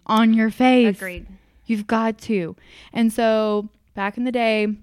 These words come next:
Speaker 1: I bought this really expensive sunscreen. I don't know why. Then I said, "Why am I doing this? You can go to Walgreens and get sunscreen for the face for five dollars." And so I found this
Speaker 2: I don't think it's
Speaker 1: Neutrogena
Speaker 2: Neutrogena's five dollars. It's like fifteen or sixteen, I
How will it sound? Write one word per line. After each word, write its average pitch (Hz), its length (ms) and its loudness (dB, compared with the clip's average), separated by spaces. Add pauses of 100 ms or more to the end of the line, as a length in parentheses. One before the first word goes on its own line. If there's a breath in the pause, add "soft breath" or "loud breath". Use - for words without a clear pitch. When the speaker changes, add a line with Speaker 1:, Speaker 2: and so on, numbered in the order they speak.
(920)
Speaker 1:
I 196 260 -2
bought 190 340 -4
this 202 280 -8
really 190 220 -4
expensive 196 520 -8
sunscreen. 185 540 -8
I 185 120 -8
don't 185 180 -6
know 196 100 -4
why. 180 400 -6 (500 loud breath)
Then 254 280 0
I 254 100 -2
said, 240 220 -4
"Why 220 240 -4
am 427 100 -6
I 392 120 -4
doing 247 340 0
this? 185 280 -4 (220)
You 254 220 -2
can 370 140 -6
go 349 120 0
to 262 300 0
Walgreens 208 640 -2
and 208 240 -2
get 208 260 -6
sunscreen 226 500 -4
for 220 80 -8
the 196 120 -8
face 226 340 -6
for 190 160 -8
five 208 300 -8
dollars." 196 640 -10 (440 loud breath)
And 226 220 -4
so 226 140 -6
I 220 100 -4
found 233 340 -6
this 226 360 -6 (140)
Speaker 2:
I 220 80 2
don't 233 180 0
think 220 180 -4
it's 208 280 -4
Speaker 1:
Neutrogena 220 540 -4
Speaker 2:
Neutrogena's 226 180 -4
five - 280 -8
dollars. 190 440 -12
It's - 80 -18
like 262 140 -8
fifteen - 760 -10
or 226 140 -6
sixteen, - 680 -20
I 285 120 -20